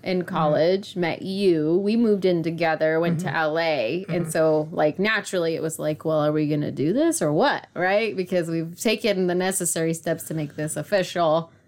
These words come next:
Speaker 1: lawfully. And you were kind of just like, "Mm." <laughs>
Speaker 2: Well, 'cause I always felt like, even to this day, I feel like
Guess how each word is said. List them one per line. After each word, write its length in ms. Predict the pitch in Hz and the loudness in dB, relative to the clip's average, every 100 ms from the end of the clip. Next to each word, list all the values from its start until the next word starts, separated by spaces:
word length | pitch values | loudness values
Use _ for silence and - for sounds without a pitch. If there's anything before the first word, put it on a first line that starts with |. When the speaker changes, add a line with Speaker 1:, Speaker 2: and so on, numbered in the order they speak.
| _ | _
Speaker 1:
lawfully. 800 | 180 180 170 - 160 147 196 208 - - _ _ _ | 0 2 2 0 -2 2 0 0 -6 -20 _ _ _
And 200 | 196 196 | 0 4
you 100 | 190 | 4
were 100 | 180 | 2
kind 220 | 185 185 | 2 0
of 80 | 170 | 0
just 240 | 165 160 175 | -2 -4 -2
like, 200 | 175 - | -2 -2
"Mm." 380 | 277 302 302 285 - _ | -2 4 4 2 -6 _
<laughs> 240 | 269 311 269 - - 311 - 294 - - | 0 0 0 -8 -4 -2 0 -4 -4 -8
Speaker 2:
Well, 160 | 240 - - _ _ _ - - _ - | -10 -10 -20 _ _ _ -20 -20 _ -8
'cause 80 | - | -2
I 120 | 214 | 0
always 260 | 233 214 | 0 0
felt 340 | - 160 156 - | 0 0 0 -2
like, 180 | 147 - _ - | -6 -6 _ 2
even 200 | 190 190 | 4 4
to 60 | |
this 200 | 165 147 | 2 0
day, 280 | - 127 117 - | -2 -2 -2 -6
I 80 | 156 | -6
feel 220 | - 156 | 0 2
like 240 | 147 - | 2 -4